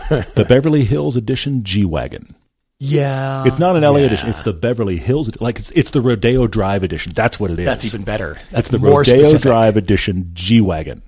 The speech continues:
Speaker 1: Oh, I like that. Optagon is asking if a Golf with a V R six engine is appreciably different in its driving experience than an Audi T T with a V R six engine,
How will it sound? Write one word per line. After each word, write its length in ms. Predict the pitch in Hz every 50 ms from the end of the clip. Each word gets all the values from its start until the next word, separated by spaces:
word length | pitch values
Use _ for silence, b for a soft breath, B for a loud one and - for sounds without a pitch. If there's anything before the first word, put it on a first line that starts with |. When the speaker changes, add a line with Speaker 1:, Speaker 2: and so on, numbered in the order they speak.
| -
Speaker 1:
Oh, 180 | 104 104 107 98
I 140 | 92 69 82
like 320 | 82 85 95 104 - -
that. 340 | - 80 64 52 - - - - - - _ _ _ _ _ _ _ _ _ -
Optagon 920 | 160 180 - - - 165 147 151 143 135 123 120 107 95 90 85 82 82 -
is 400 | - 131 113 107 104 98 95 - -
asking 460 | - 151 175 170 - - 185 175 165 151
if 240 | - - 139 -
a 60 | 131 113
Golf 420 | 107 - 180 226 226 202 - -
with 140 | - - -
a 40 | 110
V 200 | 107 131 127 120
R 100 | 90 90
six 260 | - - 101 - - -
engine 420 | 120 127 - - 82 80 107 - -
is 160 | - 107 - -
appreciably 640 | - - - - - 233 - - 139 117 113 107 104
different 420 | - 202 - - 113 135 - - _ _ _ _ _ _ _ _ _ _ _ -
in 140 | - 113 101
its 200 | 82 78 - -
driving 300 | - 73 73 78 80 80
experience 480 | - - - 156 160 180 190 175 -
than 120 | - 180 165
an 100 | 170 - _ -
Audi 240 | 214 254 240 220 208
T 180 | - - 226
T 260 | - - 302 302 180
with 140 | 110 95 82 -
a 40 |
V 140 | - 78 69
R 100 | 62 65 -
six 240 | - - - -
engine, 340 | - 64 - - - 50 -